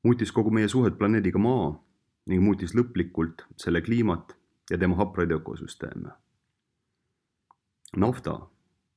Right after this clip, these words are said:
on loonud ka keerulise võimusuhete ja geopoliitika võrgustiku, alustades sõdadest ning lõpetades strateegiliste allianssidega, mis kujundavad meie riike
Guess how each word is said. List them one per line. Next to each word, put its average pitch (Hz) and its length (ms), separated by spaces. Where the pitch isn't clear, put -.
on 98 80
loonud 113 240
ka 95 160
keerulise 101 400
võimusuhete 90 720
ja 85 80
geopoliitika 85 580
võrgustiku, - 680
alustades 92 480
sõdadest 87 600
ning 92 140
lõpetades 92 500
strateegiliste 87 720
allianssidega, 82 640
mis 95 160
kujundavad 87 480
meie 85 240
riike 110 380